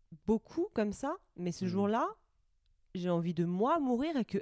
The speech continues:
Speaker 1: elle, elle soit en vie, en fait. J'en suis là, dans
Speaker 2: Ah
Speaker 1: mes
Speaker 2: ouais.
Speaker 1: raisonnements, tu vois.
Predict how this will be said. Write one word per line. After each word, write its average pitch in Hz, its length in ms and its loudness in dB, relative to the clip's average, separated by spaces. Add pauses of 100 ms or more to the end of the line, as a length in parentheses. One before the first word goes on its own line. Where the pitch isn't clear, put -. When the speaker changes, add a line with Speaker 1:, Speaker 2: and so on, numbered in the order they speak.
Speaker 1:
elle, 302 240 4
elle 220 80 0
soit 240 160 -2
en 277 100 0
vie, 294 180 -2
en 214 60 -2
fait. - 300 -10 (320)
J'en 175 100 0
suis - 220 -4
là, 254 180 0 (300)
dans 196 80 2
Speaker 2:
Ah 190 40 6
Speaker 1:
mes 180 100 6
Speaker 2:
ouais. 175 40 6
Speaker 1:
raisonnements, 214 560 2
tu - 160 -14
vois. 196 160 -2